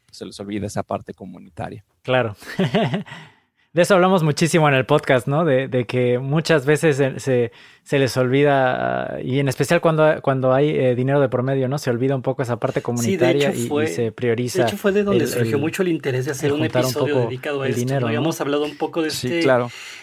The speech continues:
Speaker 3: de estos cambios que iniciaron en Estados Unidos con lo que hoy en día se llama la ley Mickey Mouse, ¿no? Que con tal de proteger a, a Mickey Mouse Disney, ¿no? Para que no tuviera, porque estaba a punto de conver-, de entrar a, a, ¿cómo se llama? A,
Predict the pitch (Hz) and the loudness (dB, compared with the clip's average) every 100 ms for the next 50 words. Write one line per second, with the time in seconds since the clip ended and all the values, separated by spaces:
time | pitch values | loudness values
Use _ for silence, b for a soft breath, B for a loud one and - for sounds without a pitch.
0 | B - 131 185 185 180 180 165 147 156 | B -10 -6 -4 0 0 -2 -4 -4 -2
1 | 160 151 139 170 160 143 156 156 160 139 | -4 -4 -4 -2 -2 -2 -4 -4 -6 -6
2 | 131 143 147 160 156 156 156 156 151 143 | -4 0 0 0 0 -2 0 0 2 0
3 | 139 147 151 147 139 147 131 143 165 175 | 0 -2 -4 -4 -2 -2 -2 -6 -12 -14
4 | - - 143 139 147 156 151 151 135 131 | -20 -14 -8 -4 -2 0 0 0 -2 -4
5 | 127 B B B B _ 156 147 160 - | -10 B B B B _ -6 -2 -2 -2
6 | 165 156 156 151 156 151 156 170 160 156 | 0 2 2 2 -2 -4 -4 -2 0 2
7 | 156 170 160 160 151 147 147 139 135 135 | 2 0 -2 -2 -2 -2 -2 -2 -2 -4
8 | 143 147 147 147 147 139 131 131 131 131 | -4 -4 -2 0 -2 -2 -4 -6 -8 -8
9 | 151 139 139 - 165 160 160 170 156 139 | -6 -4 -2 2 2 2 0 0 0 -2
10 | 135 127 139 131 147 151 151 147 139 127 | -4 -2 -4 -2 0 2 2 0 -2 -4
11 | 123 120 127 - _ 143 151 147 147 139 | -6 -10 -14 -18 _ -16 -12 -8 -6 -4
12 | 185 - 135 131 135 | -4 -6 -8 -10 -10